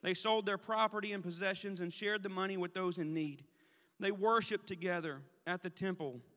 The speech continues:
each day, met in homes for the Lord's Supper, and shared their meals with great joy and generosity, all the while praising God and enjoying the goodwill of all the people.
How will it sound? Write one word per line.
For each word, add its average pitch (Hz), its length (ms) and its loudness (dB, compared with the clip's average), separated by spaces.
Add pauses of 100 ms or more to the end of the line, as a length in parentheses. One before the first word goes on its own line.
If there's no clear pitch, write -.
each 190 360 -8
day, 120 280 -4 (960)
met 202 240 0
in 196 80 0
homes 175 320 -2
for 165 140 -8
the 160 80 0
Lord's 160 260 0
Supper, 160 360 -6 (500)
and 170 160 2
shared 233 320 2
their 233 100 0
meals 220 420 0
with 165 140 -2
great 185 340 0
joy 196 380 2
and 165 120 0
generosity, 170 720 -2 (840)
all 185 380 2
the 196 100 0
while 170 460 2
praising 196 560 0
God 156 320 0
and 156 100 0
enjoying 175 540 2
the 165 40 0
goodwill 170 680 2 (340)
of 147 120 -2
all 165 260 2
the 170 60 -2
people. 156 440 -6